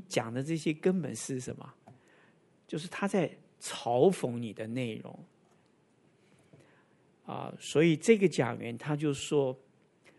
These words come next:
其实真正我们传讲福音的道，正常的情况，有一类的反应是嘲讽。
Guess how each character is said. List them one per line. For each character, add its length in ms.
其 220
实 220
真 360
正 220
我 100
们 220
传 340
讲 300
福 340
音 220
的 120
道， 380
正 320
常 280
的 100
情 300
况， 340
有 200
一 100
类 180
的 100
反 260
应 220
是 260
嘲 480
讽。 200